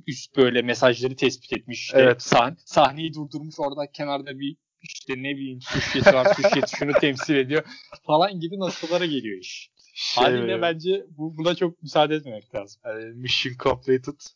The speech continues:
Speaker 2: e, gizem çözüldü, dünya
Speaker 1: Evet.
Speaker 2: kurtarıldı. <laughs>
Speaker 1: İşte Twitter'da işte flood yapıyor, diyor ki işte, işte neler anladım, gerçekten neler anlatıldı, işte bir de benden okuyun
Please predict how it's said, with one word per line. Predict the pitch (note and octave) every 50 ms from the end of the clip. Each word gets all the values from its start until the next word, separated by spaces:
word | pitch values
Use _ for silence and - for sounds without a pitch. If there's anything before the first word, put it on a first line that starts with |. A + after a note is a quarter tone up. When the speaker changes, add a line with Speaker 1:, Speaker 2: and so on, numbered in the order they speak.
| _ _ _
Speaker 2:
e, | D#3 A#2 A#2+ A#2 A#2+
gizem | A2+ A#2 A#2+ A#2 B2+ C3 B2+
çözüldü, | A#2+ - - B2+ A#2 A#2 B2+ B2 A#2+ A#2+ C#3 D3 E3 - _ _ _ _ - - - _ -
dünya | C3+ C#3 C3 C#3 D3+ D3+
Speaker 1:
Evet. | C3+ B2 - - - -
Speaker 2:
kurtarıldı. | E3 D3+ A#2+ - E3 C#3 C#3 C3 D#3+ F#3+ A3 - - - - A#3 - -
<laughs> | - A#3+ C#4 - - - - -
Speaker 1:
İşte | - - - - D#3 D3 C#3 D3 - - _ _ _ - - - _ _ _
Twitter'da | _ - - D3+ C#3+ C#3 - D3+ C3 B2+ C#3+ C#3+ - _ _ _ _ _ _ _ _ _
işte | - - - - - A#2+ A2 - - _ _ _ _
flood | - - D3 C#3 C#3 C3+ C3
yapıyor, | C3 A2+ - - G#2+ G#2 G#2+
diyor | A#2+ A2+ A2
ki | - A#2+ A2+
işte, | A2 A2 - _ - G2+ G#2 B2 - _ _ _ _ _ _ _ _
işte | - - - - - _ _
neler | D#3 C3+ A#2+ B2+ C3 C#3 C#3 C3
anladım, | B2 A#2 G#2+ G#2 G2+ F#2 A#2+ A#2+ A2
gerçekten | A#2 A2+ A2 - - A#2 - - A#2 A2
neler | A2 A2
anlatıldı, | A2+ A2 G#2 G2+ G2 F#2+ _ - G#2 G2 F#2 G2+ G2
işte | F2+ - - - F#2+ F#2+
bir | G#2 A2 F#2+
de | A#2+ A2 F#2+
benden | A2 A2 A2 G#2 A2+ A2
okuyun | G#2 F#2+ _ _ - _